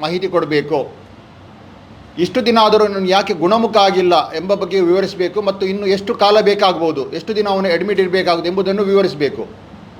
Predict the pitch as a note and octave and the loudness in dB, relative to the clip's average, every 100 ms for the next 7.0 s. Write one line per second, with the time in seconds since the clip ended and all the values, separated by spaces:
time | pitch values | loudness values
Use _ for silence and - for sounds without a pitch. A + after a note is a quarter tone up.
0 | - - - F#3+ G3+ G3+ - B3+ G3+ A3 | -20 -20 -6 -4 0 0 0 -6 -4 0
1 | B3+ - A3+ A3 A3 F#3 F#3+ A3+ - A3 | 0 2 0 0 0 0 2 0 2 2
2 | A#3+ C4 G#3 G#3+ G3+ - - - G3 G3 | 2 0 -2 -2 -2 -8 -20 -8 -4 0
3 | G#3 F3+ G3 G#3 G#3 F#3 G3+ G3+ G#3+ G3 | 0 2 0 -2 -4 -2 -2 -2 -2 0
4 | G3 G#3+ A#3+ G3+ G3+ G3 E3+ C3+ - - | 0 0 -2 0 0 0 0 0 -4 -14
5 | E3+ G3+ G3+ G3+ G3+ G3 G#3 G3 F#3+ - | -10 -4 -4 -2 -2 -2 -4 -6 -8 -4
6 | G#3+ F3+ G3+ G3 G3+ G3 E3 D3+ G3+ G#3+ | 0 0 0 -2 -2 -2 -4 -6 -6 -8